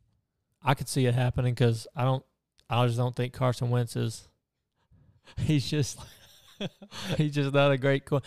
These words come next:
and I hate say, it seems like ever since he got injured,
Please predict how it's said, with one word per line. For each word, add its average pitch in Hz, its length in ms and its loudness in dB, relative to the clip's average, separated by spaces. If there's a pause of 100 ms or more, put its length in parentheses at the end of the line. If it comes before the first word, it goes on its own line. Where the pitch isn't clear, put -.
(140)
and 175 80 4
I 185 80 4
hate 196 180 2
say, 143 240 0
it 143 100 -2
seems 180 240 -2
like 143 240 0 (720)
ever 135 160 0
since 139 140 0
he 131 80 -2
got 123 220 2
injured, 131 540 0